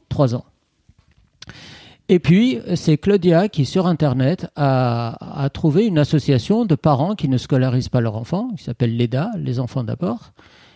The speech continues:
Et, et je, on était, euh, je ne sais pas, en début août, euh, et elle a dit, « Ah ben, cette association, ils font une rencontre, euh,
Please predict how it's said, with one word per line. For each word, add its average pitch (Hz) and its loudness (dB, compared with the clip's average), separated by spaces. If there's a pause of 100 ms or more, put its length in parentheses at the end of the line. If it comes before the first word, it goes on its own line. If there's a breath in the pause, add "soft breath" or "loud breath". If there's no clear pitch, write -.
(260 soft breath)
Et, 127 4
et 117 4
je, 117 0
on 135 0
était, 143 2
euh, 113 0
je 120 -8
ne 123 -10
sais 135 -6
pas, 143 -2
en 143 -2
début 143 2
août, 160 2
euh, 110 2 (720)
et 120 0
elle 127 2
a 131 2
dit, « 196 -2
Ah 160 2
ben, 147 2
cette 156 -2
association, 147 0
ils 156 2
font 165 0
une 143 2
rencontre, 147 0
euh, 117 0